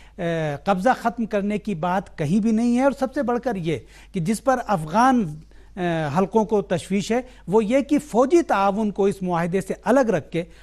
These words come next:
अमेरिका ने एक इबहम किसी कैफियत पैदा कर दी है, जो ख़ास तौर पर अफ़गानियों के लिए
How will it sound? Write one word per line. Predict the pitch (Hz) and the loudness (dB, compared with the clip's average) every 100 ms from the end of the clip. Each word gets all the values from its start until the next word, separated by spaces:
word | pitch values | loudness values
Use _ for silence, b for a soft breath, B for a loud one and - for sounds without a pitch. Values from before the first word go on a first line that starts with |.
| B | B
अमेरिका | 180 180 220 247 233 | -2 0 0 0 0
ने | 233 233 | -2 -4
एक | 220 | -4
इबहम | 185 135 127 202 | -6 -6 -2 -2
किसी | 202 175 - | -2 -6 -8
कैफियत | 160 147 - 151 139 - b b - | -6 -8 -6 -8 -8 -12 b b 0
पैदा | 185 226 | 4 4
कर | 233 226 | 2 -2
दी | 190 226 | 0 0
है, | 214 240 | 2 0
जो | 180 220 269 302 - - | 0 2 2 0 -12 -16
ख़ास | - 185 208 - | -4 -2 -2 -2
तौर | 180 | -4
पर | 175 190 185 B B - | -4 -6 -6 B B -8
अफ़गानियों | 165 135 160 190 240 220 | -8 -4 -2 2 0 0
के | 143 | -6
लिए | 117 117 | -8 -10